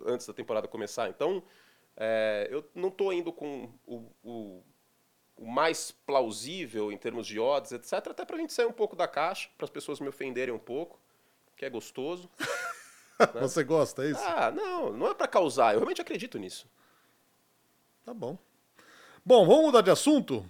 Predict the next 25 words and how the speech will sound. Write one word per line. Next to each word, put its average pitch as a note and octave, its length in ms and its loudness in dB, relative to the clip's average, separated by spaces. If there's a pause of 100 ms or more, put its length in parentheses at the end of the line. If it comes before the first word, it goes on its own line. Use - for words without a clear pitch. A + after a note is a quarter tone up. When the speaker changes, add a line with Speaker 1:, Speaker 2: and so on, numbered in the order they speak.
(120)
Speaker 2:
porque F3+ 320 4 (180)
Aaron C#4 300 8
Rodgers E3+ 800 8
estreou G3 680 8
com E3 200 2
a D3 60 2
sua F3 200 2
nova D3 220 0
camisa, A#2+ 480 -4
estreou G#3+ 280 4
no G3+ 80 0
New F#3 100 2
York E3+ 260 4
Jets D#3 680 0 (640)
e G3 100 -8
fez E3 300 0
um D3+ 40 -2
daqueles C#3 380 0
passes B2+ 540 -4
de C#3+ 180 -2
Aaron B2+ 220 -2
Rodgers, G#2+ 720 -10 (320)
com F3+ 140 -8
extrema E3 400 -6
precisão. A2+ 760 -10